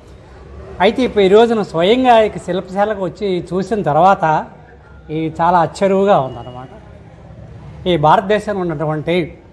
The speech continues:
గొప్ప గొప్ప నాయకుల యొక్క స-, శిల్పాలను సజీవంగా ఇక్కడ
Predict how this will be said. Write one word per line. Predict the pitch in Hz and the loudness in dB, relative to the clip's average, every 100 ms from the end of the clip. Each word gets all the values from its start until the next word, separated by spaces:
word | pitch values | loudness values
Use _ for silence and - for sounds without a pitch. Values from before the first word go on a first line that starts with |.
| - - - - - | -20 -20 -20 -14 -4
గొప్ప | 175 - | -2 4
గొప్ప | 214 196 151 165 170 147 - - - 170 | 6 4 4 4 4 4 -6 -20 -20 -10
నాయకుల | 147 160 196 214 | -4 -2 -2 -2
యొక్క | 190 147 - 147 110 - - - - - - - - - - - | -2 -4 -4 -6 -6 -10 -20 -20 -20 -20 -20 -20 -20 -20 -16 0
స-, | 170 160 | 0 0
శిల్పాలను | 175 180 220 196 170 | -2 0 2 2 0
సజీవంగా | 151 147 156 208 214 185 | -4 -4 0 0 0 -2
ఇక్కడ | 160 156 143 127 | -4 -4 -4 -6